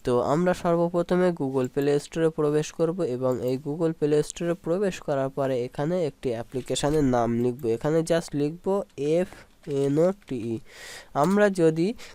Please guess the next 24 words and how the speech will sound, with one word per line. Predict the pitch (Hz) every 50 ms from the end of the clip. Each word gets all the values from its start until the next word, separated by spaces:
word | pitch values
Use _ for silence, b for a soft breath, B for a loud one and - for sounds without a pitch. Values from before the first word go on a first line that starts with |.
| B B
কোনো | 156 156 160 165
কিছু | 175 170 - 196 -
খাতায় | - - 151 147 - 165 160
লিখে | 156 165 165 - 175 165
রাখি, | 160 165 - 190
সেগুলো | 175 - 170 160 160 156 151 147
আমাদের | 143 143 143 143 160 160
সঙ্গে | - - - 147 147 143 147 160 160 151
নিয়ে | 143 135 139 139 135 135 135 - 147 147
ঘুরতে | - 135 135 - - - 139
হবে, | 127 127 127 151
but | 170 180 190 180
আমরা | 139 143 160 175 190 196
যদি | 202 - 190 175 160 156 180 220 - -
আমাদের | 160 143 139 135 139 135 143 151 147 143
মোবাইলে | 135 135 131 131 143 143 160 175 202 214
সেভ | 214 - 175 165 - -
করে | - 147 143
রাখি, | 139 135 135 - 147 139
যেমন | 147 135 139 139 135
ফোল্ডার | - - - 151 156 165 170 160 156 143 135 135 -
ওয়াইজ | - 147 143 143 151 170 190 202 202
যদি | 196 156 147 139 131
সেভ | - 143 135